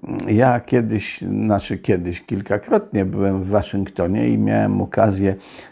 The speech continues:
znajdować się w pobliżu Kapitolu.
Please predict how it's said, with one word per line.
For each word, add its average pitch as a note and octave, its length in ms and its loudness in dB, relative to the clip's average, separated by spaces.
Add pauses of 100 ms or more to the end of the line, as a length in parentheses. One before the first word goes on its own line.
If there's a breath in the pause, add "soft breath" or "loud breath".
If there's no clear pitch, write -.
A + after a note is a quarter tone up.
znajdować G2+ 1000 4
się G2 220 -2
w - 120 -12
pobliżu G2 600 0
Kapitolu. F#2 680 0